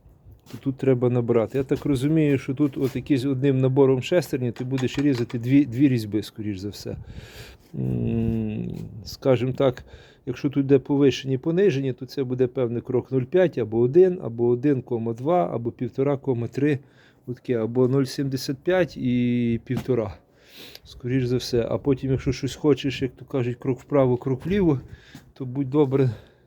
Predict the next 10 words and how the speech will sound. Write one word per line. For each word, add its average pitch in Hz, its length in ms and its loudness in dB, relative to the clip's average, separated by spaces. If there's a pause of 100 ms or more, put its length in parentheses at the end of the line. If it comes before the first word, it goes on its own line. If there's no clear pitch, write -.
закладай 135 640 0 (680)
сюди 131 440 0 (180)
нові 127 400 0 (1160)
співвідношення 127 800 -4
шестерень. 113 600 -12 (1700)
От 131 180 -6
таке. - 300 -6 (880)
Направляючі 143 720 2
в 120 40 -4
нього 123 340 -2